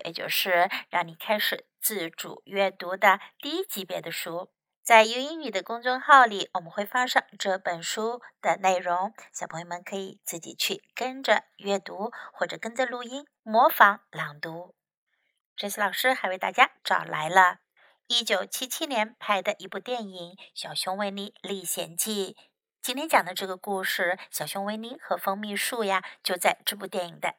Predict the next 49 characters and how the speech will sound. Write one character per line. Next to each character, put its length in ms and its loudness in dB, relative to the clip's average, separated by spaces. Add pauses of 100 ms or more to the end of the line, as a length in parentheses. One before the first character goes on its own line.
(100)
第 220 -12
一 120 -12
个 160 0
部 160 -4
分， 400 -4 (240)
大 140 -14
家 100 -10
可 140 -6
以 80 -6
看 260 -4
一 40 -8
下 200 2
哦， 140 0 (120)
非 200 -6
常 180 -8
的 80 -10
有 180 -4
趣。 360 -2 (220)
你 120 -6
可 140 -6
以 40 -4
找 280 2
到 400 8
刚 120 -8
才 220 -10
Jess 320 -4
老 80 4
师 160 -4
问 240 -2
的 220 2
那 160 -2
个 100 -8
问 240 -2
题 160 -6
的 100 -6
答 180 2
案： 420 4 (300)
为 140 0
什 140 -2
么 80 -8
小 160 0
熊 220 -2
维 160 -4
尼 340 -6 (180)
要 140 6
把 160 0
自 220 -4
己 420 -10 (220)
在 260 4